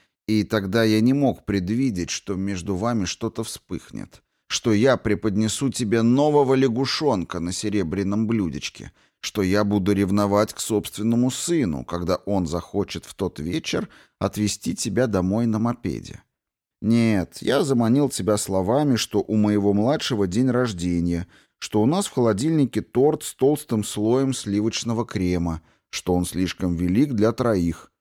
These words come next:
Я игриво развел руки, чтобы показать, какой он огромный,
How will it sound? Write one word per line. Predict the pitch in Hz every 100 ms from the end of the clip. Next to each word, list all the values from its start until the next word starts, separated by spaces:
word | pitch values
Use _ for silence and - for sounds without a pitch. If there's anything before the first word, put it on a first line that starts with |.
| -
Я | 82 98
игриво | - 110 90 107 127 104
развел | 101 101 92 104 92 90
руки, | 117 113 73
чтобы | - 80 85
показать, | - 87 98 92 80 -
какой | 73 - 90
он | 90
огромный, | 95 92 120 131 101 82 76